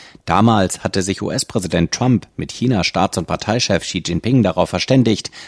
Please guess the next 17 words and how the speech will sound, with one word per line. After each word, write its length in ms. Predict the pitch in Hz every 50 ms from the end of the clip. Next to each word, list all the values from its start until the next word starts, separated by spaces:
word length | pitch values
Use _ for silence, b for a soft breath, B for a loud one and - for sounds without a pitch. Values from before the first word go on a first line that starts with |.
| B B
vorerst 680 | B - - 135 131 - - - 95 92 90 - - - _ _
auf 140 | - - -
neue 360 | 82 87 92 113 135 120 82
Sonderzölle 640 | 76 92 101 107 104 98 90 - - 92 85 85 82
zu 140 | - 90 -
verzichten. 560 | - 107 - - - 76 - - - - - - B B B B B B B B B B
Die 80 | 82 73
U 120 | 69 73
S 140 | 80 78 -
A 220 | - 85 117 123 120
haben 180 | 107 101 98
ein 160 | 82 73 69
Ultimatum 580 | 87 104 - 120 113 110 107 110 - 107 92 82
von 160 | - - 85
neunzig 360 | 78 76 78 - - - -
Tagen 300 | - 98 85 80 73 71
gestellt. 460 | 65 69 - - - 62 - - -